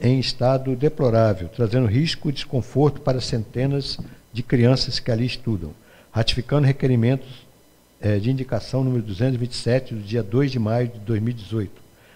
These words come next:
Assino o vereador Jonas Miranda. Requerimento número duzentos e cinquenta e um.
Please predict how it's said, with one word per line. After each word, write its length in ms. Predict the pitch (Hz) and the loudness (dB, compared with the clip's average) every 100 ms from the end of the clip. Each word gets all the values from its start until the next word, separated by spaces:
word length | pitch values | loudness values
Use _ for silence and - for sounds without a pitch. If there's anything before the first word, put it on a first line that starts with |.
| _ | _
Assino 320 | 98 92 - 135 | -14 -10 -6 -2
o 20 | |
vereador 320 | 127 113 123 | 0 0 -2
Jonas 360 | 98 123 139 117 | 0 0 0 -2
Miranda. 440 | 120 104 90 - - _ _ _ _ _ _ _ - _ _ _ _ - | -2 -2 -6 -10 -20 _ _ _ _ _ _ _ -20 _ _ _ _ -8
Requerimento 960 | 110 - 135 131 143 151 - 160 156 143 - - _ _ _ _ _ _ _ _ _ _ _ 143 143 _ _ _ _ _ _ _ _ _ - - - _ _ _ _ - | -6 -2 0 2 0 0 0 2 0 -2 -12 -20 _ _ _ _ _ _ _ _ _ _ _ -20 -20 _ _ _ _ _ _ _ _ _ -20 -20 -20 _ _ _ _ -6
número 180 | 120 127 | -2 -2
duzentos 440 | 117 101 147 165 | -4 0 0 0
e 20 | |
cinquenta 300 | - 156 139 | -4 -4 -2
e 20 | |
um. 160 | 135 113 | -2 -2